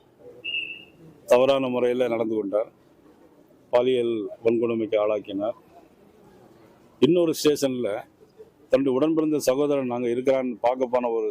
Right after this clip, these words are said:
சகோதரிய ஒரு காவல்துறை அதிகாரி, அவங்க வந்து தவறான முறையில் அவங்கள ஜாதி பேரை சொல்லி பேசி இல்ட்ரீட் பண்ணியிருக்கிறாங்க. இது வாடிக்கை தான். அதனால டி எஸ் பி பையன் விதிவிலக்கா இருக்க முடியாது.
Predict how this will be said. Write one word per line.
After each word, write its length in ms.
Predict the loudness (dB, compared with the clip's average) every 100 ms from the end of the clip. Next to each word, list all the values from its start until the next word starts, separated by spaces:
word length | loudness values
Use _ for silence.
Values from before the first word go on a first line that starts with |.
| -2
சகோதரிய 480 | 0 0 -2 -4 -4 -6 -12 _ _ _ 0
ஒரு 140 | 0
காவல்துறை 540 | 2 2 2 0 0 0
அதிகாரி, 480 | 0 -2 -2 -2 -8 -10 _ _ _ _ _ _ _ _ _ _ -2
அவங்க 220 | 2 4 4
வந்து 260 | 4 4 4 0
தவறான 420 | 2 2 4 2 0
முறையில் 380 | 0 0 -2 -4
அவங்கள 300 | 0 2 2
ஜாதி 360 | 2 4 4 0
பேரை 300 | 2 2 0
சொல்லி 380 | 0 -2 -2 -6 -8 _ 0
பேசி 380 | 0 0 -4 -4 -8 _ _ _ _ 2
இல்ட்ரீட் 420 | 2 4 0 2
பண்ணியிருக்கிறாங்க. 600 | -2 -2 -4 -6 -6 -6 -10 -20 -20 _ _ _ _ _ -20 -20 0
இது 180 | 4 4 4
வாடிக்கை 400 | 2 2 2 0
தான். 140 | 0
அதனால 220 | 0 -2
டி 160 | 0 0 0
எஸ் 140 | 2
பி 120 | 2 2 0 0 0 0 -2 -4 -8 -20 _ _ 0
பையன் 480 | 2 0 0 0 0
விதிவிலக்கா 500 | 0 0 0 0 0
இருக்க 260 | 0 -2 -2
முடியாது. 400 | -2 -4 -6